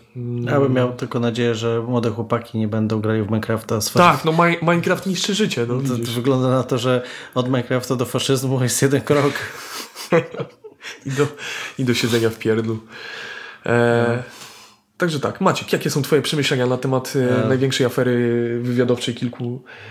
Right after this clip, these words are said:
Speaker 1: ostatnich lat?
Speaker 2: Śmieszne Minecraft Discord.
Speaker 1: <laughs> Dziękujemy za uwagę.
Speaker 2: <laughs> Nie wiem, co ci mam powiedzieć. E, jakby, e, nie wiem, e, mi się nie podoba chyba to, że to mogło
Speaker 1: Ty jesteś na
Speaker 2: przeszkodzić
Speaker 1: nie.
Speaker 2: w kontrofensywie.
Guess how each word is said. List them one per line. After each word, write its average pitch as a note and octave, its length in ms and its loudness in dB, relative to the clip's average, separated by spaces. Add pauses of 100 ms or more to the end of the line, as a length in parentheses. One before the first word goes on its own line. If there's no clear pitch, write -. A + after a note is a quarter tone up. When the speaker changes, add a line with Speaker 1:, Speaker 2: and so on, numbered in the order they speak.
(140)
Speaker 1:
ostatnich B2 440 -2
lat? - 300 -2 (1080)
Speaker 2:
Śmieszne C3+ 400 0
Minecraft B2+ 400 2
Discord. A2 460 -4 (300)
Speaker 1:
<laughs> - 260 -4
Dziękujemy E3 540 4
za C#3 100 4
uwagę. A2 340 0 (140)
Speaker 2:
<laughs> - 120 4
Nie E3 140 4
wiem, E3+ 160 0
co D#3+ 120 -4
ci D#3 120 -4
mam D#3 140 -2
powiedzieć. A#2+ 580 -2 (100)
E, B2 240 0
jakby, C#3 580 2 (240)
e, - 20 -6
nie C#3 140 0
wiem, A#2 260 -2
e, B2 100 -2
mi B2+ 260 -6
się - 120 -6
nie B2 100 0
podoba A2+ 540 -2
chyba A#2 220 -2
to, A2+ 200 -2
że A2+ 200 0 (380)
to B2+ 80 -4
mogło A2+ 160 4
Speaker 1:
Ty G#3+ 60 8
jesteś A3 300 4
na F#3 80 4
Speaker 2:
przeszkodzić B2+ 160 2
Speaker 1:
nie. G#2 40 0
Speaker 2:
w G#2+ 40 -4
kontrofensywie. A#2+ 800 -6